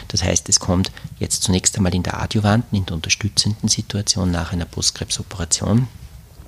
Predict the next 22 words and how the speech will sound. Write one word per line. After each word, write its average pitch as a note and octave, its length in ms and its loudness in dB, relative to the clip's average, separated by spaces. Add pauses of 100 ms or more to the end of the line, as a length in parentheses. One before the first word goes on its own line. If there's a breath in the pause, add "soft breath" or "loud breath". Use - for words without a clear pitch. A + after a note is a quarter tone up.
(480 loud breath)
äh, G2 160 4
zu - 140 2
einer F2+ 140 4
sehr F2 260 4
starken - 480 0
Deeskalation - 960 0
der - 100 -8
Therapie. - 440 -6
Das - 180 0
ist - 180 -2
ein E2+ 160 -2
wichtiger - 400 0
Punkt, - 500 -2 (540 loud breath)
ähm, F#2+ 440 4 (180)
weil F2 200 2
wir F#2 100 4
den E2+ 180 2
Patienten E2 480 2
langfristige E2+ 680 0
Nebenwirkungen F2 840 -2
entsprechend, - 760 -2
äh, F2+ 300 -2